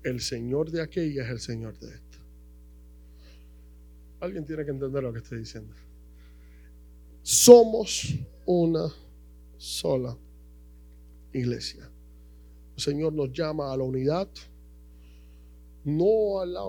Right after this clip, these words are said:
uniformidad. Y esperemos que el Señor nos dirija a poder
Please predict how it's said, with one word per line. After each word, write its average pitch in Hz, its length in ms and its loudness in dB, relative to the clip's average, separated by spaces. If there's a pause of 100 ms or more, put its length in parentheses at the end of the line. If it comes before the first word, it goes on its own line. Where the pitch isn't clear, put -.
(260)
uniformidad. 156 880 -8 (1800)
Y 143 60 -4
esperemos 147 680 2 (1900)
que - 60 -14
el 139 40 -8
Señor 139 340 4
nos 156 160 4
dirija 131 460 -2 (1500)
a 123 100 -10
poder 156 760 -4